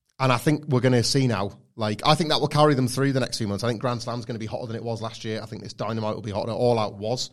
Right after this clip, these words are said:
I don't think, I think you're naive if you think that you take C M Punk away and the problems with A E W's creative are solved. And I think it is, like, I think caution is to be advised here, because it's not just been C M Punk as to why this show has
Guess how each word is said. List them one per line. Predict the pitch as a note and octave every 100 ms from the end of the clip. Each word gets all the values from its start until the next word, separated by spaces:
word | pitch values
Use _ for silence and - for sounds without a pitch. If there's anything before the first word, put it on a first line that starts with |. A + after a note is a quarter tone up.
| _ _ _ _ _ _ -
I | B2+ C3
don't | B2+ B2+ B2+ C3 -
think, | C3 C3+ C3+ -
I | A#2+
think | D3
you're | C#3+ C#3 C#3+
naive | B2 C3 C3+ C#3 D3+ C3+
if | -
you | A#2+
think | B2+ A2
that | A2+
you | A#2
take | - B2 A2+
C | B2
M | G#2+
Punk | A#2+ A2+
away | G#2+ A2+ B2+ B2+
and | A#2
the | G#2
problems | A#2 A2+ G#2+
with | G#2
A |
E | G#2
W's | G2+ G#2
creative | - A2 G2+
are | G2
solved. | - A#2+ D3 - _ _ _ _ -
And | G#2+
I |
think | G2+ A#2
it | A2 G#2
is, | A#2 A2 - - _ _ _ -
like, | B2 A#2+ - _ -
I |
think | D#3 D#3+
caution | D3 F#3 - G#3 F3+ F3
is | E3 D3 A#2
to | A#2
be | B2+
advised | A2 B2 F#3+ D#3
here, | A2+ - - _ _
because | B2+ A#2 C3 A#2+ - - _ _ _ _ _ -
it's | -
not | D#3 D3+
just | E3 D3
been | D#3 C3+
C | D#3 C3
M | A2+
Punk | C3+ - - - _ _ -
as | A2
to | B2+
why | A2 A2+ G#2 G2+
this | G2+ A2 - -
show | - - A2+ G#2+
has | G2 G2 -